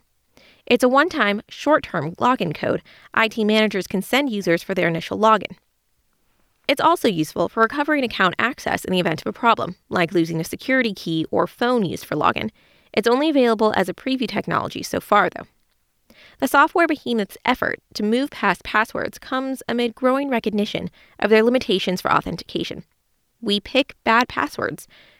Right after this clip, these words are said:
reuse them, and often forget them. When stolen, hackers sell them to anyone who wants to try breaking into our accounts.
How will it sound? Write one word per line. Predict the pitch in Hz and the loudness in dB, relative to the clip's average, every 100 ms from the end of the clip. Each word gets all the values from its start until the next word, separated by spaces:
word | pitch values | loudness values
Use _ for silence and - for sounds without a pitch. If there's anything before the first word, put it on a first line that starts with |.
| - | -10
reuse | 196 196 165 160 | -2 2 2 2
them, | 170 247 - | -2 -4 -4
and | 196 185 190 | -2 0 0
often | 165 - 165 | 0 0 -4
forget | 175 175 - | -2 0 0
them. | - 196 _ _ _ - | -4 -10 _ _ _ -2
When | 180 170 | 0 0
stolen, | 170 262 269 233 220 - - _ | 0 2 4 2 0 -6 -20 _
hackers | - 220 196 202 | -4 -4 -2 -8
sell | - 254 | 0 0
them | 285 226 | 2 -2
to | 220 - | -4 -2
anyone | 302 302 285 262 | -2 0 0 -2
who | - 262 | -4 2
wants | 240 233 | 2 2
to | - | -4
try | - 175 | 0 0
breaking | 175 160 165 | 2 -2 -2
into | 165 - | -6 -4
our | - | -4
accounts. | - - 180 - - | -4 -2 -4 -6 -20